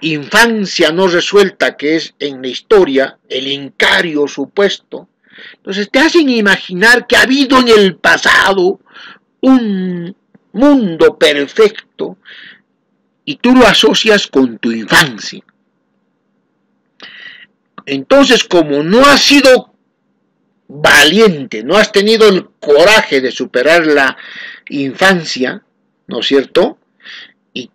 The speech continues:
casi la mayoría de nosotros nos sigue doliendo todavía eso, volvemos alguna vez, ¿no? Alguna vez, no sé si ustedes han discutido de pequeñeces, un pedacito de pan que me ha dicho, que no ha dicho, ¿no?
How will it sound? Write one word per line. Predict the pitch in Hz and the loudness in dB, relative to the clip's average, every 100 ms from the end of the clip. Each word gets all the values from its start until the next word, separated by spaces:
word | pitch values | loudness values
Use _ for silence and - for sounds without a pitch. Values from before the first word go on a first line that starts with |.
| - | -2
casi | 220 240 - 147 | 0 0 -2 -2
la | 139 | -2
mayoría | 131 131 147 185 180 | 0 0 2 4 4
de | 151 | 2
nosotros | 135 175 - 135 113 135 | 0 -2 0 -4 -4 -2
nos | 143 120 - - | -4 -4 -10 -4
sigue | - 330 254 | 0 2 4
doliendo | 165 156 196 180 139 131 | 4 4 4 2 2 2
todavía | 123 123 131 135 127 | 2 2 2 2 2
eso, | 110 156 190 _ _ - _ _ | -2 -6 -10 _ _ -20 _ _
volvemos | 170 226 240 240 320 254 180 151 | 4 6 6 4 2 4 2 2
alguna | 151 175 151 135 | 0 0 0 0
vez, | 139 160 131 _ _ - | 0 0 -4 _ _ -12
¿no? | 143 226 - - _ | -10 -10 -14 -20 _
Alguna | 175 208 233 233 | -2 0 2 4
vez, | 233 - _ _ _ | 2 0 _ _ _
no | 165 185 | -4 0
sé | 220 | 2
si | 202 175 | 2 -2
ustedes | - 208 190 | 0 2 4
han | 196 | 2
discutido | 196 180 190 180 208 | 0 -2 -2 0 2
de | 170 | 2
pequeñeces, | - 190 - 220 233 - - - 160 151 | 2 0 2 -2 0 0 0 -4 -6 -6
un | 170 | -4
pedacito | 156 156 - - 143 | -4 -4 -8 -6 -6
de | 127 | -6
pan | - 165 156 165 165 139 | -8 -4 -4 -4 -6 -6
que | 139 | -8
me | 143 | -4
ha | 156 | -4
dicho, | 147 90 - - | -4 -10 -8 -8
que | - 69 | -6 -10
no | 73 | -8
ha | 76 | -10
dicho, | 80 - _ - - | -12 -16 _ -16 -12
¿no? | 247 | -14